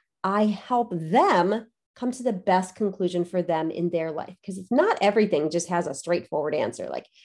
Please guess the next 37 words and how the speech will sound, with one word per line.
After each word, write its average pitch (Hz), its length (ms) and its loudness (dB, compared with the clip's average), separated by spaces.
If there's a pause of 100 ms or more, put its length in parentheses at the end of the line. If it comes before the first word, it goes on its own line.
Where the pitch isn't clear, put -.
(160)
"How 175 120 2
does 156 120 -2
this 269 240 2
work?" 240 280 4 (120)
Do 180 180 4
that, - 220 0 (180)
right? 226 260 0 (1000)
We 214 120 4
have 220 180 0
to 202 80 2
work 185 240 0
with 170 320 -6
them 180 260 4
and 160 300 -2
their 170 200 -2
life. 156 300 -4
We 160 60 -10
have 175 100 -10
to 196 80 -2
work 208 160 0
with 180 180 -4
you 220 380 4
and 196 180 0
your 220 200 0
life. 156 300 -2
What 185 100 0
do 190 80 -2
you 196 200 -2
need? 190 280 0
What 170 180 -4
is 190 100 -4
your 190 120 -6
situation? 180 640 -4
What 156 160 -2
are - 40 4
your 185 380 2 (340)
beliefs? 185 600 -2